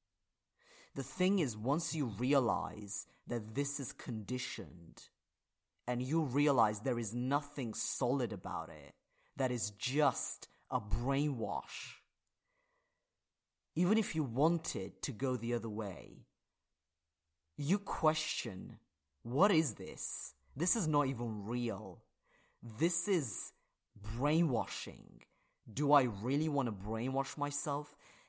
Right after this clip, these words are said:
If I brainwash myself in reverse, does that fix it? Or is that just another round of brainwashing?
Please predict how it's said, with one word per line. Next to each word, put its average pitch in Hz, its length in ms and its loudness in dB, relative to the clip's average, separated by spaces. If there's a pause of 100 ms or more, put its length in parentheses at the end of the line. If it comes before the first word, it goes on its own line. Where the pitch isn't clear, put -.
(160)
If 131 240 -2
I 180 160 10
brainwash 147 760 2
myself 113 600 -2 (420)
in 139 220 0
reverse, 117 1080 2 (520)
does 123 260 0
that 190 200 6 (160)
fix - 340 -2
it? 180 300 -2 (360)
Or 147 180 6
is 165 140 4
that 170 200 2
just 143 380 -2 (240)
another 151 500 4
round 123 520 2 (180)
of 101 240 -6
brainwashing? 117 960 -2